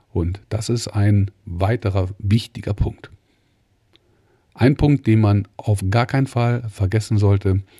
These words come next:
in dieser Gesamtbetrachtung, ist natürlich auch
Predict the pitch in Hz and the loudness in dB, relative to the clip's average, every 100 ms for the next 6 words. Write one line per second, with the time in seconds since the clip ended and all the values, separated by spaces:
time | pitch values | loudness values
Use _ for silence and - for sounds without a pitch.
0 | - _ 117 113 110 107 104 101 95 95 | -20 _ 2 4 4 2 2 0 -2 0
1 | 90 98 98 95 - 95 - 85 85 _ | 0 0 0 -4 -2 -4 -2 -6 -6 _
2 | - _ _ - 123 - - _ - 95 | -20 _ _ 0 0 0 -10 _ -4 -4
3 | - 98 90 - 98 95 101 | 0 0 0 -4 -2 0 0